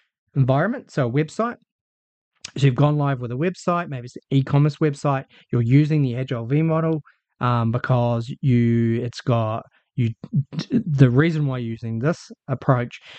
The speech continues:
is because you, it's, you cannot afford for there to be a bug on this website because you may be a big brand.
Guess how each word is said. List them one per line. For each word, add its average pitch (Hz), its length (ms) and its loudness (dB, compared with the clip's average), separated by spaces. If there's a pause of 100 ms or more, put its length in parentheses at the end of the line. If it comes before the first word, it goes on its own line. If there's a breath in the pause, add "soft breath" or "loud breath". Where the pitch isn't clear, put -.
(160 loud breath)
is 127 200 2
because 123 420 0
you, 117 160 -2 (220)
it's, 117 240 -2
you 135 100 4
cannot 139 460 4
afford 127 520 -4
for 127 120 -4
there 113 180 -2
to 110 100 -14
be 117 220 2
a 127 100 -4
bug 135 260 -2 (360 loud breath)
on 135 140 6
this 143 160 2
website 123 480 -4
because 113 500 -2
you 120 140 2
may 120 320 2 (100)
be 120 140 2
a 113 60 -2
big 104 200 -4
brand. - 320 -8